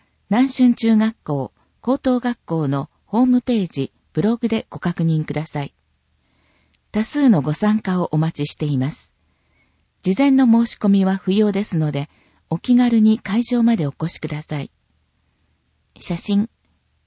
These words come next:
写真の説明。制服姿の五人の生徒がガッツポーズをしています。写真終わり。問い合わせ先。県立南春中学校、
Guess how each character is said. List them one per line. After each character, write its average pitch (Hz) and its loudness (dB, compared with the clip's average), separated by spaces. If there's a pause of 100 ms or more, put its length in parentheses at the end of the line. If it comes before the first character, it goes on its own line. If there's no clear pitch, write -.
(140)
写 180 -6
真 262 2
の 254 2
説 190 -4
明。 165 -2 (1040)
制 262 -2
服 - -8
姿 202 0
の 147 -4
五 175 0
人 247 4
の 170 2
生 180 -2
徒 156 -6
が 139 -2 (260)
ガ 160 -6
ッ - -16
ツ - -18
ポ 254 -4
ー 240 0
ズ 160 -4
を 143 -2
し - -12
て 143 -6
い 131 -4
ま 135 -6
す。 - -20 (960)
写 - -6
真 226 2
終 170 -2
わ 160 -2
り。 151 -6 (1400)
問 262 4
い 254 6
合 247 4
わ 233 2
せ 208 -6
先。 - -6 (1000)
県 233 4
立 214 -2 (160)
南 233 2
春 247 2
中 240 2
学 226 2
校、 147 -8